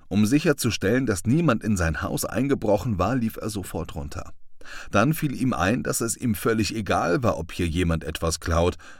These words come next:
Sein Leben war sowieso das Wichtigste von allem. Also wollte er auf halber Treppe wieder umdrehen,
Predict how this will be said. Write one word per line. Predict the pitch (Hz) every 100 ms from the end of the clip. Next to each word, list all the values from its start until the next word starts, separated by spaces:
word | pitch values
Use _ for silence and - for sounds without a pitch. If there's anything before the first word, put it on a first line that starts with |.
| -
Sein | - 95 98
Leben | 107 123
war | 120
sowieso | 113 120 120 101 190
das | 139 101
Wichtigste | 101 92 85 80 -
von | - 82 -
allem. | 58 53 - - - - - -
Also | 87 131 160 -
wollte | 131 139 135
er | 110
auf | 92 -
halber | - - 151
Treppe | - 127 131 107
wieder | 110 95
umdrehen, | 170 190 120 104 139